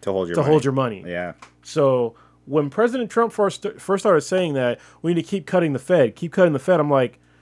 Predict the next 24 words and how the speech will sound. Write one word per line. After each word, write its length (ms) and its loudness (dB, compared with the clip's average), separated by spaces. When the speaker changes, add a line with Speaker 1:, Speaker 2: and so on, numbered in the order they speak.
Speaker 2:
I 60 -10
mean, 160 2
it's 100 -4
great 240 2
for 180 2
a 40 2
mortgage, 480 0
but 300 2
if 200 -6
you're 100 -2
an 80 -2
average 260 -2
American, 400 0
you 140 -2
don't 240 2
own 40 2
a 60 0
home 300 0
and 80 -2
you 60 0
have 80 -2
a 40 -6
savings 340 0
account, 360 -6